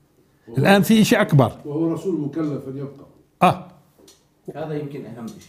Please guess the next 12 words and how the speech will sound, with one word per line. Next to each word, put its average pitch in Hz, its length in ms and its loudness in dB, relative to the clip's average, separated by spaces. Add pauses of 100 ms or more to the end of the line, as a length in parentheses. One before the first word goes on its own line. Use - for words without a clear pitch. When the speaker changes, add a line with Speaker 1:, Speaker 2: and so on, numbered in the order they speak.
(120)
Speaker 2:
آه. 120 280 2 (220)
الآن 156 360 4 (400)
هون 190 320 4 (480)
هذه 196 220 4
قضية. 131 420 0 (260)
القضية 202 340 4
الثانية، 160 580 4 (1120)
إن 151 180 4 (120)
بعد 160 260 4
ما 170 80 6
يألفوا 180 360 4
البلد، 131 400 4